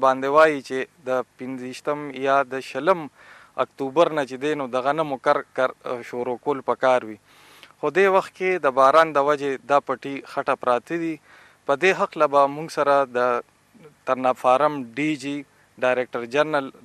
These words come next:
نوید اختر صاحب، آه، خبرې اترې کوي چې دوی نه موږ پوښتنې وکړو چې یاره د دې به مخکې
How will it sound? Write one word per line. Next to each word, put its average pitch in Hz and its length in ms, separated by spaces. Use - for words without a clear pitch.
نوید 123 280
اختر 151 340
صاحب، 131 180
آه، 120 260
خبرې 147 400
اترې 151 320
کوي 175 200
چې 156 140
دوی 160 100
نه 151 160
موږ 156 100
پوښتنې 160 400
وکړو 156 220
چې - 120
یاره 175 160
د - 20
دې 190 100
به 165 60
مخکې 156 280